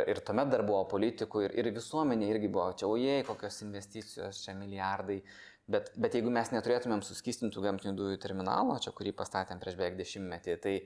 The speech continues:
tai dabar mes čia sėdėtumėm su pirštinėm, su kepurėm ir, ir, ir su kailiniais, nes, nes Lietuva neturėtų iš kur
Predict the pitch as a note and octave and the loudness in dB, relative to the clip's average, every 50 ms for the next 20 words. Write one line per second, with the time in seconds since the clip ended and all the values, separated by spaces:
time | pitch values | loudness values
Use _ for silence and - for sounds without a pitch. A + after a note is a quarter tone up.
0 | - - - - - _ _ - - A#2+ A2 A#2+ G#2+ B2+ C3+ A#2 A2 G#2+ - A2 | -6 -20 -20 -20 -20 _ _ -4 -2 2 4 4 4 4 4 4 4 4 2 0
1 | G2+ - G#2+ A2 A2 - - G#2+ G2 G2 G2+ G2+ G2 F#2 - - - - - A2 | 0 2 2 2 2 2 2 0 2 2 0 0 -2 -4 -6 -10 -8 -2 2 2
2 | G#2+ G#2+ - - - - - B2 A2+ - - - A#2+ A#2+ C3 D#3 F#3+ G#3+ A3 - | 2 2 2 -2 -10 -4 -2 0 0 0 -2 -2 0 0 0 0 0 -2 -6 -10
3 | - _ _ - - - A#2 G#2+ - G2+ F#2+ - A2 A#2 A#2+ A#2+ A#2 A2+ G#2+ G#2+ | -16 _ _ -18 -10 -6 -4 -2 0 0 0 2 0 2 2 4 2 2 2 0
4 | G#2+ - - - - - G#2+ G#2+ - - - G#2 - - - G#2+ - B2+ C3+ D#3 | 0 -2 -4 -12 -12 -10 -10 -8 -6 -4 -4 -4 -4 -4 -8 -6 -4 -4 -4 -2
5 | F#3+ F#3 A2+ F2+ - - F#2 F#2+ F#2 - - - - - - - - _ _ _ | -2 -2 -4 -4 -6 -6 -6 -6 -6 -6 -10 -14 -20 -20 -20 -20 -20 _ _ _
6 | - F#2+ A2 A2 - - B2+ C3 C3 - C#3 C#3+ C#3 C#3 C3+ C3+ - E3 E3+ F#3+ | -4 -2 0 0 0 2 2 2 2 2 2 2 4 2 2 0 0 2 2 2
7 | D3+ - - F2 F2 - - - A#2+ - | 0 0 -4 -8 -8 -6 -4 -4 -4 -4